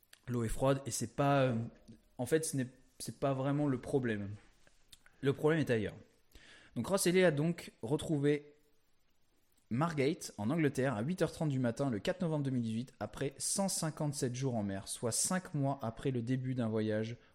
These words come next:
au cours duquel il a battu quatre records du monde. Quatre records du monde. Ross saute dans le Channel le premier juin deux mille dix-huit.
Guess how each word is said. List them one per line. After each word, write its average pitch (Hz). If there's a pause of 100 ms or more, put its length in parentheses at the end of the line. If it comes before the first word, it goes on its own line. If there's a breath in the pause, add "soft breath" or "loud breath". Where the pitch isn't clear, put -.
au 135
cours 170
duquel 139
il 117
a 107
battu 110
quatre -
records 120
du 101
monde. 71 (1120)
Quatre -
records 123
du 98
monde. - (1200 soft breath)
Ross 170
saute 190
dans 147
le 135
Channel 156
le 135
premier 185
juin 156
deux 135
mille 120
dix-huit. 107